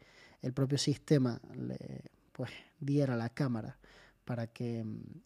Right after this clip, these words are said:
pudiera enseñarla. Y además él lo dice en el vídeo abiertamente, "Fujifilm me ha mandado esta cámara". Y hay que ser, pues,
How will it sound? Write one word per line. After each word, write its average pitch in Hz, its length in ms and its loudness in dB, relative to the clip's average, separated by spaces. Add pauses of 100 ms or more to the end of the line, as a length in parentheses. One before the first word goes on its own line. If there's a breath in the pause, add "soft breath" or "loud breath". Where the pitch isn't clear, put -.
(120)
pudiera 120 640 0
enseñarla. 127 680 0 (320 loud breath)
Y 143 80 6
además 143 240 6
él 151 100 10
lo 139 80 8
dice 139 300 6
en 120 80 2
el 120 100 4
vídeo 127 300 4
abiertamente, 127 640 2
"Fujifilm 131 440 0
me 131 120 4
ha 127 80 4
mandado 123 420 2
esta 117 240 -6
cámara". 113 380 -4 (440 loud breath)
Y 107 160 -4
hay 101 100 -4
que 107 280 -2
ser, 110 520 -2
pues, 95 200 -6